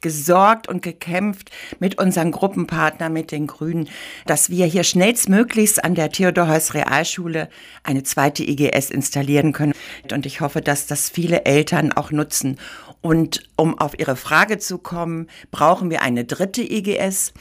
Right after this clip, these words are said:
Wir sorgen dafür bei den Plänen in der Bauumsetzung, dass jede Schulform im Schulzentrum Süd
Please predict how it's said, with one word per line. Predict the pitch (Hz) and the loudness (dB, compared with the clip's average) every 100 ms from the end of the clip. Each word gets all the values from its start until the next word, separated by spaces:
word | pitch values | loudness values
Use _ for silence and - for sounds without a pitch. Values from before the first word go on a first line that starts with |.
| - - - | -20 -20 -16
Wir | - 185 254 294 311 - | -2 2 4 2 0 -4
sorgen | 190 160 190 269 277 | 0 4 6 4 2
dafür | 262 247 - 247 240 240 | -2 -6 -6 -2 -2 -2
bei | 214 170 | -2 -2
den | 147 147 | -2 -6
Plänen | - 190 226 302 330 330 - | -6 0 2 4 6 4 4
in | 233 | 6
der | 240 | 6
Bauumsetzung, | 196 202 131 147 127 117 - 127 123 - - - | 4 4 2 -2 -2 -4 -6 -6 -8 -10 -18 -6
dass | 151 - | -2 2
jede | 185 277 277 | 6 6 4
Schulform | - 208 220 - 196 208 | 2 2 2 2 2 2
im | 160 | 0
Schulzentrum | - 190 190 196 185 - 160 160 - | 2 2 4 4 2 2 0 0 -2
Süd | 151 170 208 220 | 4 8 8 4